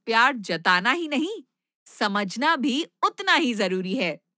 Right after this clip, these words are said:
अगर सामने वाला कुछ चाहता है, तो उसे समझो और अगर कुछ गलत हो जाए, तो प्यार से उसे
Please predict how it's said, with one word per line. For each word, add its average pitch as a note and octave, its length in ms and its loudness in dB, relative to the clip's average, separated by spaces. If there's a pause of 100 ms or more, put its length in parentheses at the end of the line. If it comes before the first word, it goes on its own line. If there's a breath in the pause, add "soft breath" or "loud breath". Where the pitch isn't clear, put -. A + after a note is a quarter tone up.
(360 loud breath)
अगर G4 220 2
सामने G4 460 0
वाला E4 260 2
कुछ E4 240 -8
चाहता C4 320 0
है, B3 260 0 (220 loud breath)
तो G4+ 140 0
उसे G#4 220 0
समझो A#3 680 -2 (320 soft breath)
और G3 100 4
अगर B3 200 2
कुछ C4+ 300 -6
गलत - 340 0
हो A#3 120 0
जाए, G3 340 2 (280 soft breath)
तो A4 100 -2
प्यार E4 420 4
से F#4 200 -4
उसे A#3 300 0